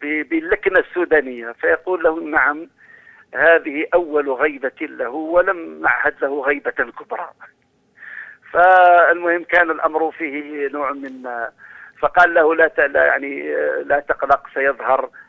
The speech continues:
آه، بإذن الله تعالى." يعني، ففعلا عندما رجعوا إلى الغرفة وجدوني، وجدوني هناك. فلما سألني، قلت: "لشدة الشوق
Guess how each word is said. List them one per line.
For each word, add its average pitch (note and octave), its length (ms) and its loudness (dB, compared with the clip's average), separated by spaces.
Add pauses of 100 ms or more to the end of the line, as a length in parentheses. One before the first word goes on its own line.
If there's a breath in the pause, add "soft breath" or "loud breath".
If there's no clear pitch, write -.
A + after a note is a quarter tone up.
(320 loud breath)
آه، C3+ 180 -2
بإذن C#3+ 300 0
الله C#3 220 -2
تعالى." C#3+ 320 2
يعني، D3 220 0
ففعلا D#3 920 2
عندما D3+ 340 0
رجعوا D#3 340 2
إلى C#3 180 -4
الغرفة C#3 440 -2
وجدوني، B2+ 840 -6
وجدوني B2+ 540 -14
هناك. C3+ 340 -4 (920 soft breath)
فلما C#3+ 1200 4
سألني، D#3 420 0
قلت: D3+ 340 -6
"لشدة C#3+ 580 -8
الشوق C3+ 360 -4